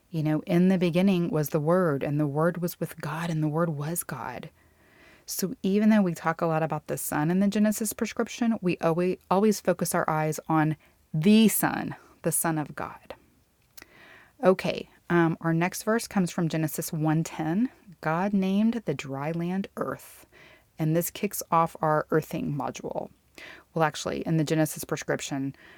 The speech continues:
um, it's our week. You know, in our, <laughs> in our school, we have modules for each of these things. But,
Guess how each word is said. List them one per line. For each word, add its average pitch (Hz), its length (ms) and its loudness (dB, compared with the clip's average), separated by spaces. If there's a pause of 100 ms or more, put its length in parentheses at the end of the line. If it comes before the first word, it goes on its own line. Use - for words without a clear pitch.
(240)
um, 143 460 2 (1000)
it's 165 180 -2
our - 120 0
week. - 400 -4 (220)
You 170 140 0
know, 147 300 0
in 165 120 4
our, 156 260 4 (160)
<laughs> - 160 -20
in 175 80 2
our 175 140 6
school, 202 420 8
we 175 80 4
have 156 160 2
modules 147 480 0
for - 140 -6
each 156 180 -6
of 143 140 -4
these 143 160 -6
things. - 340 -8
But, - 300 0